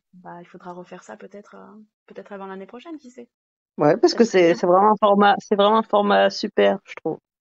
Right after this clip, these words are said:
Speaker 1: Ouais.
Speaker 3: Oui, c'est un
Speaker 1: Moi, je
Speaker 3: format qui nous plaît, qui permet d'évoquer des sujets qu'on n'évoque pas toujours.
Speaker 1: C'est ça.
Speaker 3: Et
Speaker 1: Et, euh,
Speaker 3: qui, en tout cas, de celui qu'on a fait l'année dernière, avait plu aux armies.
Speaker 1: Oui,
Speaker 3: Donc, au
Speaker 1: ça
Speaker 3: final,
Speaker 1: avait
Speaker 3: c'est,
Speaker 1: beaucoup plu. Mm.
Speaker 3: c'est que
Speaker 2: Et
Speaker 3: du
Speaker 2: je pense
Speaker 3: bonheur.
Speaker 2: qu'on apprend,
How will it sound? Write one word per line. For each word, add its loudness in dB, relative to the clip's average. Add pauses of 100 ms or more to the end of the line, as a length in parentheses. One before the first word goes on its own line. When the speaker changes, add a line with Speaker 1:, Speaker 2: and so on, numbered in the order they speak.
(140)
Speaker 1:
Ouais. -16
Speaker 3:
Oui, -10
c'est -10
un -6
Speaker 1:
Moi, -16
je -18
Speaker 3:
format -8
qui -14
nous -8
plaît, -12 (100)
qui -20
permet -14
d'évoquer -12
des -10
sujets -14
qu'on -18
n'évoque -16
pas -20
toujours. -20 (240)
Speaker 1:
C'est -10
ça. -12
Speaker 3:
Et -6
Speaker 1:
Et, -6
euh, -6 (580)
Speaker 3:
qui, -8
en -8
tout -20
cas, -2
de -12
celui -14
qu'on -14
a -10
fait -16
l'année -10
dernière, -10
avait -8
plu -14
aux -10
armies. -14 (720)
Speaker 1:
Oui, -8
Speaker 3:
Donc, -10
au -12 (180)
Speaker 1:
ça -8
Speaker 3:
final, -8
Speaker 1:
avait -12
Speaker 3:
c'est, -14
Speaker 1:
beaucoup -14
plu. -20 (440)
Mm. -20 (140)
Speaker 3:
c'est -20
que -12
Speaker 2:
Et -4
Speaker 3:
du -4
Speaker 2:
je -6
pense 0
Speaker 3:
bonheur. -18
Speaker 2:
qu'on 0
apprend, 2